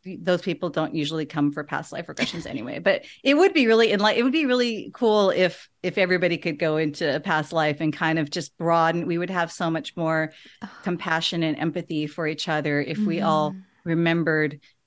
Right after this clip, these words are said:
Speaker 1: how we've been, we've been everything. We've been all the different colors of the rainbow. And so.
Speaker 2: Yeah, I agree. Absolutely. It would. <laughs> Yes. So,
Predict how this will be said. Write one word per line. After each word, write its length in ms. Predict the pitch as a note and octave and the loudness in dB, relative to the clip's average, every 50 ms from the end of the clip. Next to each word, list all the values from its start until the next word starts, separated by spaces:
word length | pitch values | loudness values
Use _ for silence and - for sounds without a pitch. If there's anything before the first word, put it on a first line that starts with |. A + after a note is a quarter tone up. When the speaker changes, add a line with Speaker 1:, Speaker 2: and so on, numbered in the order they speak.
| - | -4
Speaker 1:
how 340 | - F3 E3 D#3+ D#3+ D#3+ D#3 | 0 2 4 4 4 2 2
we've 260 | D#3 D3+ D3 C#3+ C#3+ | 0 -2 -4 -4 -4
been, 360 | - D#3+ D#3 D3+ D3 D3 C#3+ C#3+ | -2 0 2 2 2 2 0 -2
we've 220 | C#3+ E3+ D#3 D3 - | -4 -6 -6 -4 -4
been 160 | F3 E3 D#3+ | -2 -2 0
everything. 640 | D3+ C#3+ D#3 D3+ C#3+ - - - - D#3+ E3 E3 | -2 -2 -4 -6 -8 -8 -10 -10 -10 -10 -8 -8
We've 160 | E3 E3 D#3+ - | -8 -10 -8 -4
been 140 | D#3+ D3+ | -2 -2
all 180 | D3+ D3 D3 D3 | -2 0 -2 -2
the 100 | D3 D3+ | -4 -4
different 460 | D3 D3+ C#3+ - D#3 C#3 - - - | -8 -8 -10 -8 -8 -8 -8 -10 -16
colors 340 | - - D#3 D3 C#3+ C#3+ - | -10 -8 -6 -6 -6 -6 -8
of 80 | D3 C#3 | -10 -10
the 80 | C#3+ C3+ | -8 -8
rainbow. 520 | C3+ C3 D3 D3+ D3+ D#3 D#3+ - D#3 - | -6 -6 -6 -6 -6 -6 -6 -6 -8 -8
And 200 | C#3+ C#3 D#3+ D#3 | -8 -10 -10 -12
so. 440 | - - - C#3 - - D#3+ E3+ _ _ _ _ _ _ _ | -12 -10 -10 -10 -8 -10 -12 -14 _ _ _ _ _ _ _
Speaker 2:
Yeah, 380 | - F#3+ F#3 F3+ F3 F3+ F#3+ F#3+ _ _ - | -8 -6 -6 -6 -6 -8 -12 -14 _ _ -10
I 100 | A3 G#3 | -8 -6
agree. 540 | G#3 G3 G3 G3 F#3+ F#3 F#3+ F#3+ F#3 G3+ B3 - | -6 -6 -6 -6 -4 -4 -2 -4 -4 -6 -10 -10
Absolutely. 720 | - G3+ - - - G#3 G3+ G3+ - - G#3 G#3 G#3 G#3+ - - | -12 -12 -12 -10 -10 -8 -8 -8 -8 -10 -10 -10 -10 -10 -12 -14
It 60 | - | -12
would. 260 | G#3+ G#3+ G#3 G#3 G#3+ - - - | -8 -6 -6 -6 -8 -10 -6 0
<laughs> 260 | C4 B3+ C4 C#4+ C#4 - _ - - - - - - - - _ _ | 0 0 0 -2 -12 -12 _ -18 -18 -16 -16 -16 -18 -20 -20 _ _
Yes. 540 | - G#3+ G#3 G#3 G#3 G3+ - - - - - - - - - - - - - _ _ _ | -6 -4 -4 -4 -4 -6 -8 -14 -20 -20 -20 -20 -20 -20 -20 -20 -20 -20 -20 _ _ _
So, 440 | - - - - A#3 A3+ A3 G#3+ | -14 -6 0 2 4 4 4 4